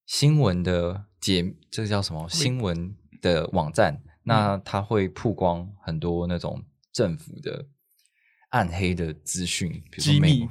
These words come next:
Speaker 1: 对，机密资讯这样。那他在二零一零年的时候就爆了很，很多美国政府的料，那可能都是比较偏负面的，所以他也因此被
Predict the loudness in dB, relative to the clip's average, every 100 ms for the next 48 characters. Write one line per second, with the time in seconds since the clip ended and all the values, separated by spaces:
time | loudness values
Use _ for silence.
0 | -4 -2 -2 -4 -8 -6 -2 0 0 -2
1 | -4 -6 -6 -8 -6 -6 -8 -10 _ 0
2 | 2 4 4 4 4 4 4 2 0 0
3 | 0 -2 -4 -2 -4 2 4 4 0 -6
4 | -8 -8 -4 -2 -2 -6 -8 -8 -8 -10
5 | -10 -4 -2 -4 -8 -20 -20 _ -2 -2
6 | 0 -4 -2 -4 -4 -4 -6 -2 -2 0
7 | -2 -2 -4 -2 -4 -6 -10 -14 -18 _
8 | _ _ _ _ _ _ -20 -18 -4 4
9 | 6 6 4 2 0 -2 2 2 2